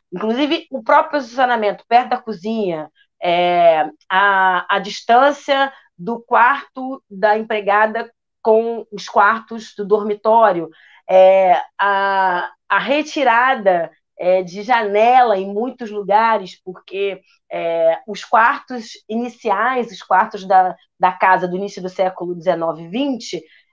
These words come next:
eram de negros e negras, de empregados negros e negras que estavam na casa grande, ou então naquele, é, tipo, né, de casa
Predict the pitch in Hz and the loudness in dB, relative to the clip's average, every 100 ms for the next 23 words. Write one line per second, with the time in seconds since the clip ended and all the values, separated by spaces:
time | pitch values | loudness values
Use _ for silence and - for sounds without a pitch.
0 | _ - 202 220 262 285 247 233 196 180 | _ 2 6 6 4 0 -4 -4 -2 -2
1 | 185 196 220 202 214 233 349 214 175 175 | -4 -4 -2 2 2 0 -6 -8 -10 -8
2 | 170 160 185 214 185 160 175 175 170 170 | -4 2 2 2 0 -6 -6 -6 -8 -10
3 | 165 165 190 - 165 156 160 156 160 160 | -10 -12 -18 0 0 0 -4 -8 -8 -8
4 | 160 190 262 277 190 175 175 185 185 - | -2 0 2 0 -2 -4 0 0 0 -4
5 | _ _ 170 175 - 185 185 180 175 170 | _ _ -4 -4 0 0 0 -2 -4 -6
6 | 160 160 _ _ 160 160 160 151 151 151 | -8 -12 _ _ -2 0 0 -2 -2 -4
7 | 147 - _ _ _ _ _ - - 302 | -6 -10 _ _ _ _ _ -8 2 4
8 | 320 - 170 202 214 202 - 190 180 160 | 2 -2 -2 0 0 -2 -4 0 2 0
9 | 165 | -2